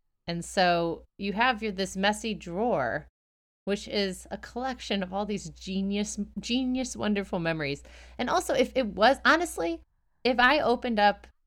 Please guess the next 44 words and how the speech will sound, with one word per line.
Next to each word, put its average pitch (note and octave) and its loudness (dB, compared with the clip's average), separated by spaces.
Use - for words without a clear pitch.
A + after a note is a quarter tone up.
if F#3+ -6
I C#4 4
went E4+ -6
through F#3+ -4
your E3 -2
house C3+ -6
and D#3+ -4
I F3+ 0
opened F#3 -2
up D#3+ -4
every D3+ -10
drawer - -14
and F#3+ -4
there A#3+ -2
was B3 -4
not G#3 -2
one F#3 -2
drawer D3+ -2
in F#3 -4
your F3+ -2
entire D3 -4
house D3 -8
that D#3+ -6
had E3+ 0
a E3 -4
collection D#3 -6
of D#3 -8
mismatched D#3+ -8
things D#3+ -10
that D#3 -4
were E3 -6
shoved D3+ -4
in D3 -4
and D3+ -6
not D3 -4
organized, F3 -6
I G#3 6
would G#3 0
think D#3 -10
you D3 -6
were C3 -8
a - -14
crazy - -14
person. - -18